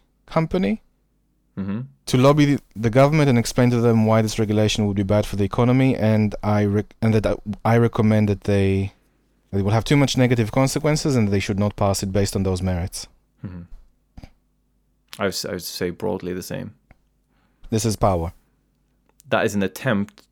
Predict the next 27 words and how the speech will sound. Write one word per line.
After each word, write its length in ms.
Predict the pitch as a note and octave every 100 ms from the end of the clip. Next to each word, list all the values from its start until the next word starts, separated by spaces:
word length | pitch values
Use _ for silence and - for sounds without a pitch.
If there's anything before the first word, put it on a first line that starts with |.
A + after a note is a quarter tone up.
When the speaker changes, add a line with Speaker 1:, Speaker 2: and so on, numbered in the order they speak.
| _
Speaker 2:
to 120 | -
leverage 440 | F#2+ G2+ G2 G2 F#2
your 140 | F#2+ -
economic 560 | G#2 G#2 G2+ F#2+ -
power 240 | - F#2 F#2
for 100 | -
political 460 | - G2 - -
power. 320 | C#3 - - G#2+ _ - _ _ _ _
Speaker 1:
Now, 80 | B2+
technically, 460 | B2 D#3 F3+ F3 F3+
this, 200 | C#3+ -
this 420 | A#2+ A#2 B2+ -
is 240 | B2+ A2+
legal, 440 | A2+ C3 G2 F2 F#2+ _ _ -
right? 260 | G#2+ A#2
Because 460 | - G#2 G#2 G2+ - _ _ _
I'm 140 | B2+ C3
Speaker 2:
Yes. 80 | B2+
Speaker 1:
explaining 280 | - C3
to 60 | B2+
the 60 | A#2
government 420 | B2 B2+ A#2 G#2+
why 300 | G#2+ A#2 A#2+
this 160 | A2+
policy, 420 | - B2 A#2+ A#2 A2
which 280 | G#2 -
they 460 | - A#2+ B2 B2 A#2+